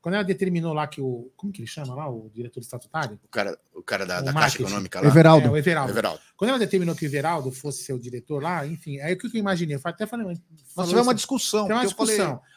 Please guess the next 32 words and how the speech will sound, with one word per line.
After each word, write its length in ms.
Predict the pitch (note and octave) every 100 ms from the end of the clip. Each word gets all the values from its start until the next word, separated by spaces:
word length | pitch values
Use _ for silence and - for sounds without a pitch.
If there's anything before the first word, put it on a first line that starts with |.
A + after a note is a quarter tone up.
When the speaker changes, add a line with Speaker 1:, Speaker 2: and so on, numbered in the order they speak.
| -
Speaker 1:
Aí 60 | A3
eu 40 |
falei 60 | B3+
Speaker 3:
"Como 180 | C4
Speaker 1:
assim, 100 | A3
eu 60 | A3+
Speaker 3:
assim?" 80 | C4+
Speaker 1:
acho 80 | -
que, 80 | A#3+
vamos 200 | B3+ C4
supor, 360 | - D#3+ A#2 _ _ -
eu, 260 | D#3+ D#3 D#3
eu, 300 | D#3 E3+ E3+ E3
você 220 | D3+ A3
que 100 | G3
ma-, 160 | F#3+ - _
conhece 420 | E3+ F3+ F3 D3+
isso, 200 | B2 - _ _ _ _
ó, 300 | G3 E3 C3 D3
eu 60 |
vou 100 | D#3
chegar, 300 | F3+ F3+ F#3+
vou 80 | F#3+
falar 200 | - F#3
assim, 440 | - E3+ D#3 D3 -
"Eu 60 | E3
quero 240 | G#3+ A3+
contratar 440 | A3 G3 F#3 - G#3+
uma 120 | G3+
campanha 760 | - D#3 - F3+ G3+ D3+ A#2 - _ _ _ _ _
de 160 | C3+ F3
marketing 760 | E3+ F#3 G3+ G#3 F#3+ G#3+ G3